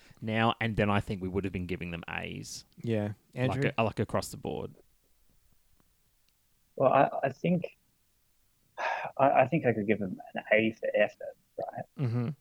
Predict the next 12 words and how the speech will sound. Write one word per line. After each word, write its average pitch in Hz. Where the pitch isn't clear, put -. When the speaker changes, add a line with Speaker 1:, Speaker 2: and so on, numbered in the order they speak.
Speaker 3:
Given 101
the 95
circumstance. -
But, 107
um, 101
I, 117
I, 120
I, 131
I 135
don't 143
necessarily 120
wanna 101